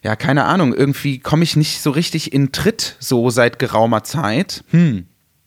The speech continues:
keine Ahnung.“ Also eigentlich bräuchte es ja vielleicht irgendwie auch über eins eins sechs, eins eins sieben, diese Struktur, die ja jetzt schon angelegt ist, bräuchte es eigentlich so ein Screening,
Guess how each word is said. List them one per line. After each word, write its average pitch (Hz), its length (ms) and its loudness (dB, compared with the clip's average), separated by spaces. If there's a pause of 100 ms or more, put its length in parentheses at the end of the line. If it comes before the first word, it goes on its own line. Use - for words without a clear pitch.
keine 143 300 2
Ahnung.“ 127 420 0 (580)
Also 156 200 2
eigentlich 220 400 0
bräuchte 156 460 2
es - 200 -4
ja 156 280 0 (360)
vielleicht 160 400 2
irgendwie 170 340 0
auch 151 160 2
über 147 220 0
eins 170 220 0
eins 143 200 -2
sechs, - 240 -2
eins 147 260 0
eins 139 220 -2
sieben, 180 240 0
diese 143 260 0
Struktur, 180 460 0
die 131 100 -2
ja 117 100 4
jetzt 120 160 0
schon 117 120 2
angelegt 139 480 0
ist, - 220 -6
bräuchte 160 320 0
es - 80 -4
eigentlich - 340 -2
so 139 100 0
ein 131 80 2
Screening, 160 540 2